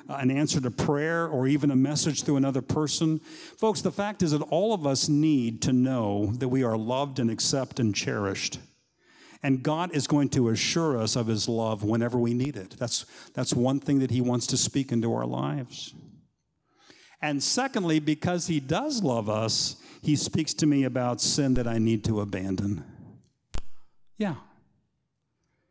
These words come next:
Has this ever happened to you? You're, you're, you're, you know, you begin a time of prayer with God, and, you know, words of praise, and then quite suddenly the Holy Spirit reminds you of an ungodly attitude,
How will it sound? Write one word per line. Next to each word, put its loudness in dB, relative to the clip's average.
Has -6
this -6
ever -2
happened -2
to 2
you? 4
You're, 0
you're, 0
you're, 2
you 2
know, 2
you 0
begin 0
a 0
time -2
of -4
prayer 0
with 0
God, 0
and, -6
you 0
know, 2
words 0
of -6
praise, 0
and 4
then 2
quite -2
suddenly -2
the 0
Holy 0
Spirit 0
reminds 2
you 0
of -2
an 2
ungodly 0
attitude, -4